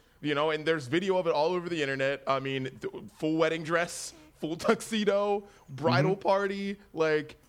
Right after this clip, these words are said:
Speaker 1: but got married in the place that they met at Harvey's grocery store in Georgia.
Speaker 2: Yeah, I guess they met each other a couple decades before, but, you know, things didn't work out in their lives. But
Speaker 1: Mm-hmm.
Speaker 2: it was
Speaker 1: Albany,
Speaker 2: a
Speaker 1: Georgia.
Speaker 2: last,
Speaker 1: There you go.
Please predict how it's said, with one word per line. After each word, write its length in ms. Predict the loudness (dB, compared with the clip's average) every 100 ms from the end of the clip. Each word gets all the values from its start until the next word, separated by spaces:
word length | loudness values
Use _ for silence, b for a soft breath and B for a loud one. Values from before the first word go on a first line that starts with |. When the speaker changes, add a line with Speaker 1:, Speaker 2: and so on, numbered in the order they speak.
| -2
Speaker 1:
but 200 | 0 2
got 200 | 0 0
married 340 | 0 0 -2
in 200 | -4 -4
the 100 | -4
place 540 | -2 -2 -2 -4 -12 -20 _ -8
that 240 | -4 -2
they 100 | -2 -2
met 320 | -4 -6 -10 _ _ _ _ _ -6
at 120 | -2
Harvey's 320 | -2 -2 -6
grocery 340 | -6 -6 -8
store 400 | -8 -6 -4 -6 -10 -14
in 320 | -10 -8 -10 -14
Georgia. 280 | -14 -14 -14 -20 _ _ _ _ _
Speaker 2:
Yeah, 140 | 2 2
I 60 |
guess 180 | 2 0
they 200 | 2 2
met 180 | 2 0
each 120 | 0 0
other 160 | 0
a 60 | 0
couple 240 | -2 -2
decades 340 | -4 0 -2 -2
before, 500 | -6 -2 2 2 2
but, 280 | -2 -4
you 60 | -6
know, 180 | -6 -6
things 200 | -6 -6
didn't 140 | -6 -6
work 180 | -4 -2
out 140 | 0
in 60 | 0
their 180 | -2
lives. 460 | 2 2 2 0 -2
But 240 | -2 0
Speaker 1:
Mm-hmm. 140 | -2 -8 -12 _
Speaker 2:
it 80 | 0
was 100 | 2
Speaker 1:
Albany, 160 | 4 2
Speaker 2:
a 60 |
Speaker 1:
Georgia. 120 | 2 4
Speaker 2:
last, 240 | 2 2
Speaker 1:
There 120 | -4
you 100 |
go. 20 | -8